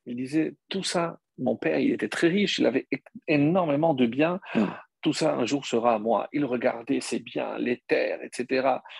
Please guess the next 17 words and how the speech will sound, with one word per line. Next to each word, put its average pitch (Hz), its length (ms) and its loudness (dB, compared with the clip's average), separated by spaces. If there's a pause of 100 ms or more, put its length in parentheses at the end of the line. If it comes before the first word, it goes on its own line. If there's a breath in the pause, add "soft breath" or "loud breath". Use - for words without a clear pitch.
(200 loud breath)
Même 214 180 6
s'il - 160 -2
ne 196 80 6
pensait 180 340 2
pas 185 360 2
au, 151 80 -6 (260)
au, 117 680 -6
au, 120 80 -16 (240 loud breath)
à - 80 0
l'héritage 139 500 0
spirituel, 147 720 -4
mais 139 220 -6
il 156 140 0
était 190 440 2 (120)
accaparé 175 640 2
justement 170 480 -4
par - 260 -2